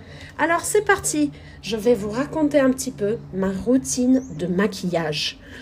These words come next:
Je commence par nettoyer mon visage. Je me suis lavé le visage à l'eau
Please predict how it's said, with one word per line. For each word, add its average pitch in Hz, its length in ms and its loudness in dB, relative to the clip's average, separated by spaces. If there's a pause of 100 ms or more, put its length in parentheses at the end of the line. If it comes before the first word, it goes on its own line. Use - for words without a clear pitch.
(300)
Je 214 240 4
commence 311 680 4 (340)
par 233 340 4
nettoyer 254 600 6
mon 240 180 8
visage. 180 680 0 (380)
Je 175 180 -2
me 196 120 4
suis 196 260 2
lavé 196 380 6
le 226 120 6
visage 185 800 2 (180)
à 185 120 4
l'eau 202 500 8